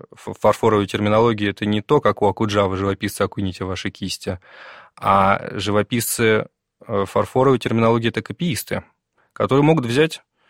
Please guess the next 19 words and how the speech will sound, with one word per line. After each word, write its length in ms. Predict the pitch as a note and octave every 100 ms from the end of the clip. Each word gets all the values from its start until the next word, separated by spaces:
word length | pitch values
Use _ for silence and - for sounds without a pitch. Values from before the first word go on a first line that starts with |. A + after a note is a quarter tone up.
| _ _ _ _ _ _ _
э, 640 | A#2 G#2+ G2+ G2+ G2 G2 F#2+
за 100 | A2
образец 380 | G#2+ A2 C#3+ -
картину 540 | G#2 F#2+ C3+ F#3 E3+
и 60 | A2
нанести 480 | G#2+ G#2+ - - D#3+
её 540 | C#3 A2+ B2 A#2 G2+
в 60 | G2
ручной 320 | G2+ A2 G#2
росписи, 540 | A2 A#2+ A#2 - G2+
допустим, 400 | F#2 G#2 - G2
надглазурной 640 | G2+ G#2 G#2+ G2 A#2 G#2+ G2
или 80 |
подглазурной, 720 | F#2+ G2+ G2 G2 A#2+ B2 G2+ F#2+ - - _
на 160 | G#2+ G2
вазу 300 | G#2+ A#2 G#2+
или 100 | G2
декоративное 560 | G2 G#2 F#2+ A#2+ A#2
блюдо. 380 | G2+ G2+ G2+ F#2+